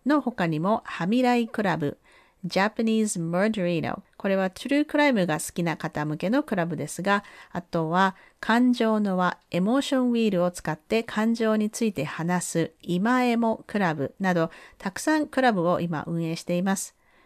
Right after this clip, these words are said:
クラブハウスの私のプロフィール、アットゆかりの一番下までスクロールしていただけると、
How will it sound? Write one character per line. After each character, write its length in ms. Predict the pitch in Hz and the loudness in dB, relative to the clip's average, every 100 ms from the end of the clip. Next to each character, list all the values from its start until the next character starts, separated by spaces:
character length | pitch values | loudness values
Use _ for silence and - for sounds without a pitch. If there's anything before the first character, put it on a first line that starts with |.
| _ | _
ク 120 | - 202 | -6 -2
ラ 100 | 214 | 0
ブ 100 | 240 | 2
ハ 160 | 262 | 2
ウ 40 | 247 | 2
ス 160 | - | 0
の 160 | 226 240 | 0 0
私 320 | - 196 214 | 0 -4 -2
の 140 | 202 | -2
プ 100 | 196 | -2
ロ 140 | 220 233 | -2 -2
フ 60 | 247 | 0
ィ 160 | 240 | 0
ー 20 | |
ル、 240 | 185 156 - _ - | 2 0 -4 _ -6
ア 100 | 190 | -4
ッ 60 | 196 _ - | -4 _ 0
ト 120 | 254 | 0
ゆ 180 | 180 180 | 0 -2
か 180 | 196 | 0
り 300 | 180 175 - - _ - | 0 -2 -6 -20 _ -4
の 100 | 277 | -2
一 220 | 185 247 | -2 0
番 220 | 254 269 | 2 2
下 180 | - 262 | 0 0
ま 140 | 254 | 0
で 120 | 247 277 | 2 0
ス 120 | - | 0
ク 100 | 226 | -2
ロ 160 | 208 | 0
ー 40 | 196 | 0
ル 100 | 165 | -2
し 80 | - | -4
て 100 | 151 | -6
い 80 | |
た 120 | 156 175 | -4 -4
だ 120 | 185 | -4
け 160 | - | -4
る 100 | 190 | -6
と、 240 | 185 214 | -2 -2